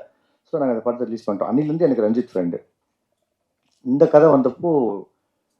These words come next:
நான் ஃபஸ்ட்டு சூஸ் பண்ணது ரஞ்சித்தை தான். So அது கேட்டு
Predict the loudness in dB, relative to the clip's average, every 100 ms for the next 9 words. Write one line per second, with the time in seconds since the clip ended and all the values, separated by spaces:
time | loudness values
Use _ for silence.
0 | _ -14 -10 -6 -6 -6 -10 -14 -8 -4
1 | -2 0 0 -2 -10 _ -10 -10 -10 -10
2 | -10 _ _ _ _ _ _ -10 -8 -8
3 | -8 _ -4 -4 -8